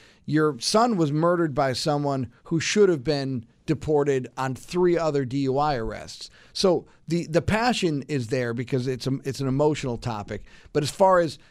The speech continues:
you know, they did this in eighteen sixty. Uh, the, the Confederacy basically said, "I don't care what the federal government says. In these states, we're gonna have slavery.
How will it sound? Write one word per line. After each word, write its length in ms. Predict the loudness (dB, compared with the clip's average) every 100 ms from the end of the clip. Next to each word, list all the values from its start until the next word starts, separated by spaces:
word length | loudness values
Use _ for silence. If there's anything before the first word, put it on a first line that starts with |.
| -10
you 80 | -2
know, 200 | 0 0
they 220 | -2 0 4
did 200 | 4 2
this 160 | -2
in 80 | -2
eighteen 320 | -4 -4 -6
sixty. 520 | 0 -2 -2 -14 -20 _ _ -18 -2
Uh, 140 | -2
the, 280 | 0 -2 -2 0
the 140 | -2
Confederacy 840 | 0 0 2 2 2 -4 -6 -8 -6
basically 540 | -2 -2 -4 -6 -4
said, 300 | 0 0 0
"I 160 | 0 -2
don't 160 | -2
care 180 | 0 0
what 120 | 0
the 60 | -2
federal 300 | 0 0 0
government 400 | 0 0 -2 -6
says. 440 | -8 -8 -10 -14 _ _ _ _ -4
In 280 | -2 0
these 260 | 0 -2 -2
states, 580 | 2 2 2 -2 -8 -10 _ _
we're 200 | 0 0
gonna 160 | 0 -2
have 180 | -2 -4
slavery. 600 | -2 0 0 -4 -14